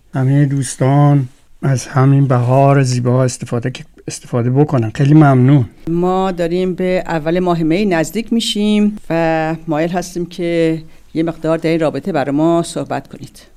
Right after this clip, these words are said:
Speaker 1: بله، با اول ماه می روز جهانی کارگر فرا می‌رسه و من برای کارگران مبارز ایران و فعالین کارگری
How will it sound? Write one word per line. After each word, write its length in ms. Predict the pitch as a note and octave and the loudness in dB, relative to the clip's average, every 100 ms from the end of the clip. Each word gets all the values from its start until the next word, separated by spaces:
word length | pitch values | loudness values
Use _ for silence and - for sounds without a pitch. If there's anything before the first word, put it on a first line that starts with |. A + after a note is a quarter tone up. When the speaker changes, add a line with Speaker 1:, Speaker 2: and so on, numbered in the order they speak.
| - _ - | -20 _ -12
Speaker 1:
بله، 280 | C#3 C#3 D3 | -2 2 4
با 580 | D3 C#3+ D3 D#3 D#3 D#3 - - - | 2 2 4 6 6 2 -4 -20 -6
اول 380 | D#3 C#3+ D3 D#3+ | 0 2 4 4
ماه 280 | D#3+ D#3 C#3+ | 6 4 4
می 640 | C#3+ D3+ E3+ E3 C#3+ A#2+ - - _ - - - | 6 6 6 6 4 0 -10 -20 _ -20 -20 -10
روز 320 | C#3 D#3+ D3+ | -6 -2 0
جهانی 840 | D#3+ D3 C#3+ C#3+ C#3 D#3+ D#3+ D3+ D3+ - | 0 2 2 4 6 6 6 6 2 -2
کارگر 680 | - D3 C3+ B2+ C#3+ D#3 C3 - _ _ _ - _ - _ _ | -2 2 2 4 4 4 2 -6 _ _ _ -20 _ -20 _ _
فرا 400 | _ C3+ C3+ D3+ | _ 0 4 4
می‌رسه 760 | E3+ E3 D3+ C3+ D#3 D3 C#3 C3+ - _ _ _ _ _ - | 6 6 4 2 2 4 4 0 -8 _ _ _ _ _ -14
و 300 | D3 C3+ C3+ | -10 -4 -2
من 560 | C3 C#3+ D#3 D#3+ D3+ - - _ _ _ _ _ _ _ _ E4+ | 2 4 6 6 4 0 -6 _ _ _ _ _ _ _ _ -4
برای 1080 | D3 C#3+ D3 D3+ D#3 D3+ D3+ D3+ D3 D3+ - _ _ _ _ - _ - - _ | 0 2 4 4 6 6 6 4 0 -4 -10 _ _ _ _ -20 _ -20 -20 _
کارگران 1000 | - - C#3+ C3+ C3 C3 D#3 D3+ D3+ D3 | -12 -2 0 2 2 2 2 2 4 2
مبارز 500 | D3 C3+ C3+ B2+ D3+ | 2 2 0 0 2
ایران 600 | F3 C3+ B2 A#2+ A2 A#2 | 0 2 2 0 -2 -4
و 140 | C3 | -4
فعالین 560 | A#2+ C#3+ B2+ B2+ D3 E3 | -2 -2 0 0 2 0
کارگری 800 | D#3 C#3 B2+ B2 B2+ D3+ D#3 | 0 -2 0 0 2 4 4